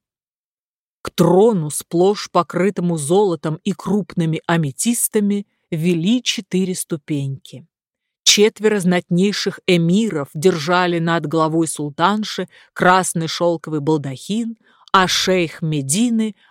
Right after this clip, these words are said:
обвивал её опахалом из павлиньих перьев. Так ожидала султанша супруга и сына. И она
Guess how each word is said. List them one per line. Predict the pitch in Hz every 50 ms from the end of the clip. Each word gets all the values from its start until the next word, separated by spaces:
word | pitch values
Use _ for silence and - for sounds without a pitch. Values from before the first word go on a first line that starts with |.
| _ _ _
обвивал | 202 190 180 156 151 147 165 160 143 170 190 220 226 226
её | 202 202 208 185 190 175
опахалом | 175 - 170 165 160 - - 165 165 160 160 156 156 156 -
из | - 185 -
павлиньих | - - 160 151 143 151 151 160 156 151 147 147 - _ _ _
перьев. | 160 147 143 135 131 127 139 - _ _ _ _ _ _ _ _ _ _ _ _ _ _ _ _ _ _ _ _ _
Так | 185 185 208 262 262 -
ожидала | 220 202 185 185 170 165 165 160 160
султанша | 151 - 160 151 143 - 170 170 180 180 170 - - 151
супруга | - - - 147 - - - 156 196 233 220 202 220 214 220 - _ _
и | 262 254
сына. | - - - - 151 139 139 139 143 143 139 143 _ _ _ _ _ _ _ _ _ _ _ _ _ _
И | 233 226
она | 240 240 226 233 262 269